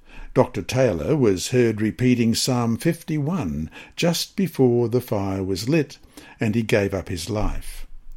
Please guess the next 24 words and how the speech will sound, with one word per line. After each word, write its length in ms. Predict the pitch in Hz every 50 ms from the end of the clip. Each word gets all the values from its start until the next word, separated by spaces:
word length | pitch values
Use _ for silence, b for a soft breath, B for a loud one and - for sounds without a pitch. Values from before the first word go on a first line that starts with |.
| B B B B B B B -
The 100 | - 139
question 540 | - 165 170 185 - - - 190 151 135
we 160 | 120 131 151 160
need 220 | 147 135 135 127
to 120 | 127 113
ask 320 | 107 110 120 127 - - -
ourselves 600 | 127 113 107 104 - - 123 107 107 104 87 104
now 560 | 104 101 143 175 151 107 95 76 73 78 87
is, 460 | - 104 113 113 104 98 - - - B B B B B B B B B B _
would 200 | - 147 156 147
we 240 | 131 131 170 220 254
remain 600 | 262 262 226 170 131 117 107 95 87 90 101 127
as 280 | 160 143 107 - - -
faithful 520 | - 131 110 113 113 - - - 139 147
to 280 | 143 147 - 131 120 101
upholding 640 | 92 87 - 95 113 113 117 120 123 147 170 175 156
the 100 | 113 104
truths 720 | 98 - - - - 135 120 107 117 156 208 175 - -
in 240 | 123 107 104 104 107
God's 480 | 98 - 104 90 98 110 113 101 -
Word? 500 | - 98 98 113 120 131 180 226 - - - _ _ _ _ _ _ _ _ _ _ _ _ _
Sooner 420 | - - - - 160 233 202 143 101
or 120 | 98 104
later, 540 | 98 90 95 147 143 - - 80 80 - 170